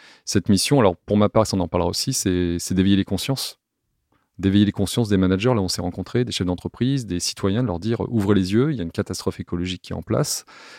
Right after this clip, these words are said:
il y a une économie qui ne répond plus aux besoins de bien-être des individus et qui s'est éloignée de l'essence même de l'économie, aider les humains à vivre ensemble. On a une économie destructrice, il faut passer à une économie réparatrice, il faut passer à une nouvelle société. »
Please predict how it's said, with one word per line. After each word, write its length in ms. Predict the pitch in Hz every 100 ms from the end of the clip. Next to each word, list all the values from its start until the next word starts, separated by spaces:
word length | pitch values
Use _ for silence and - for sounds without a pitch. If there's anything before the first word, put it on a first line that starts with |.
| - -
il 80 |
y 40 | 92
a 40 |
une 120 | 95 98
économie 500 | - 95 95 95 95
qui 160 | -
ne 100 | 90
répond 320 | 85 87 -
plus 460 | 87 - 135 - - _ _ _ _ _ -
aux 80 | 85
besoins 220 | 95 98
de 60 |
bien-être 380 | 90 101 104 -
des 100 | 92
individus 320 | 92 92 92 101
et 40 |
qui 140 | -
s'est 160 | 90 -
éloignée 320 | 98 101 101
de 340 | 92 85 78 90 - _ _ _ _ _ -
l'essence 340 | 98 - 98
même 100 | 117
de 80 | 98
l'économie, 500 | 90 - 98 123 185 - - _ _ _
aider 180 | - 92
les 140 | 95 95
humains 120 | 98
à 20 |
vivre 160 | 87 90
ensemble. 340 | 87 127 170 - - - - - _ _
On 160 | 92 95
a 60 |
une 80 | 95
économie 220 | 95 101
destructrice, 760 | 90 104 - - 190 - - - 131 - -
il 80 |
faut 140 | 120 104
passer 200 | - 147
à 40 |
une 80 | 120
économie 320 | 107 101 120
réparatrice, 460 | 110 - 107 - -
il 20 |
faut 80 | -
passer 240 | 95 -
à 20 |
une 60 | 104
nouvelle 180 | 113 127
société. » 420 | - - 113 123